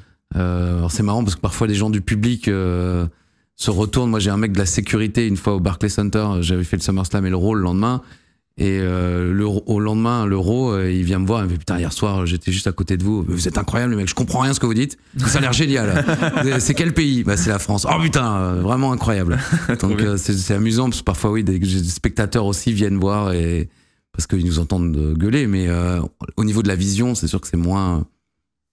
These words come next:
Speaker 2: Ouais.
Speaker 1: moins ouf, quoi.
Speaker 2: Ouais, je vois, je comprends. Bah, c'est, tu t'es moins dans le, au cœur aussi de
Speaker 1: Oui, bah, après, on a eu cette chance malgré tout. Euh,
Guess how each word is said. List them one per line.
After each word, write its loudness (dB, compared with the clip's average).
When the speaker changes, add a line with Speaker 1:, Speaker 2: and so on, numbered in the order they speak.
Speaker 2:
Ouais. -4
Speaker 1:
moins 0
ouf, -2
quoi. -2
Speaker 2:
Ouais, 0
je -2
vois, -2
je -20
comprends. -2
Bah, -2
c'est, -4
tu -14
t'es -2
moins 0
dans 0
le, 0
au -2
cœur 0
aussi -2
de 2
Speaker 1:
Oui, 2
bah, 2
après, 0
on 0
a 0
eu 0
cette -2
chance -2
malgré 0
tout. 0
Euh, 0